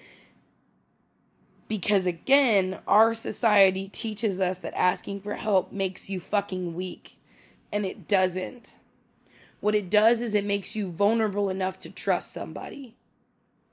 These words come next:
And when you are vulnerable enough to trust somebody, that is one of the strongest qualities that you can have. Again, I have gone through a lot of my life alone.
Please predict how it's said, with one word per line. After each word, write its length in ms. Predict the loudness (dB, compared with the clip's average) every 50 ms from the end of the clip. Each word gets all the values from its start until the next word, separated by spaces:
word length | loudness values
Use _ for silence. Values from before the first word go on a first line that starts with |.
| _ _ _ _ _ _ _ _ _
And 160 | -2 -2 0
when 140 | 0 2 4
you 160 | 6 6 6
are 160 | 4 4 2
vulnerable 640 | 0 4 4 4 4 6 4 2 2 0 0 0 2
enough 320 | 2 2 2 0 -2 -2
to 100 | -6 -12
trust 460 | -12 -4 0 2 2 2 2 -2 -4
somebody, 640 | -4 -2 -2 -2 0 0 0 0 0 -2 -4 -6 -8 _ _ _ _ _ _ _ _ _ _ _ _
that 140 | -4 -4 -4
is 100 | -4 -6
one 140 | -6 -8 -8
of 100 | -8 -8
the 80 | -10
strongest 640 | -12 -12 -8 -4 -4 -2 -2 -2 -4 -4 -6 -6 -8
qualities 480 | -8 -6 -6 -6 -6 -8 -10 -10 -12
that 100 | -12 -14
you 180 | -12 -10 -10 -10
can 160 | -10 -10 -12
have. 520 | -12 -10 -10 -10 -10 -10 -12 -14 -18 -20 _ _ _ _ _ _ _ _ _ _ _ _ _ _ _ _ _ _ _ _ _ _ _ _ _ _ _ _ _ _ _ _ _ _ _
Again, 520 | -6 -4 -2 -2 0 0 0 0 -2 -6 -12 -16 _ _ _
I 180 | -4 -2 -2 -2
have 220 | -2 -4 -4 -4
gone 320 | -4 -4 -2 -2 -4 -6 -8
through 220 | -8 -6 -4 -2
a 20 |
lot 320 | -2 -2 -2 -2 0 0 0
of 140 | -2 -4 -6
my 180 | -8 -8 -8
life 380 | -8 -6 -6 -6 -8 -10 -12 -16 -12
alone. 680 | -10 -8 -8 -6 -6 -6 -6 -6 -6 -8 -10 -12 -14